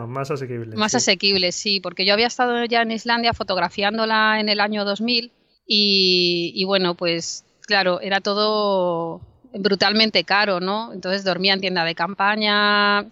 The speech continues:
Speaker 2: eh, era imposible alquilar un coche,
Speaker 1: Ujú.
Speaker 2: tenía que ir en, en el autobús que había, ro-, que era un, es un autobús que hace una línea alrededor de la isla y demás, y sin embargo en el dos mil diez ya sí que se podía alquilar un, un cuatro por cuatro y ya era otra cosa, ¿no?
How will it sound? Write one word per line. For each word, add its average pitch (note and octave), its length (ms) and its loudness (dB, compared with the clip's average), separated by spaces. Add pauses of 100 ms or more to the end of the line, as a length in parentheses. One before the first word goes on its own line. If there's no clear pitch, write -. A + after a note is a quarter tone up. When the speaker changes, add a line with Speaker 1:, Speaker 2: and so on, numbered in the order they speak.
(380)
Speaker 2:
eh, F3+ 420 -6
era G3+ 140 2
imposible G3+ 400 2
alquilar F#3 340 -2
un E3 100 -6
coche, G3+ 540 0
Speaker 1:
Ujú. G3 80 -2
Speaker 2:
tenía F#3 280 0
que F#3 140 -2
ir F#3 180 0
en, E3+ 280 -2
en E3+ 160 -4
el E3 100 -2
autobús E3+ 460 -2
que E3+ 100 -6
había, E3 920 0 (100)
ro-, F#3+ 360 -6
que F#3+ 80 -8
era F#3 80 -2
un, F#3+ 60 0
es F#3+ 120 -6
un F3+ 80 0
autobús E3+ 280 -2
que G3+ 80 -6
hace - 120 -6
una F3 140 2
línea F3 260 4
alrededor D#3+ 360 -2
de D#3 100 -4
la D#3+ 140 0
isla A#3 520 4 (440)
y G3+ 80 -4
demás, G3+ 500 0
y A3 80 -6
sin E3+ 160 -2
embargo G#3+ 400 0
en A3+ 240 0
el A3 120 -4
dos G#3+ 160 -6
mil A3 160 -2
diez A3+ 240 0
ya G#3 140 -2
sí A3 120 -6
que G#3 120 -8
se G3+ 140 -8
podía F#3+ 320 0
alquilar F#3 400 0
un, F3 160 -4
un F3 180 -4
cuatro E3+ 260 -4
por - 140 -14
cuatro A#3+ 540 0
y G3+ 100 0
ya F3 140 0
era F3 120 0
otra D#3 180 -6
cosa, D#3+ 340 -14
¿no? G3 140 -12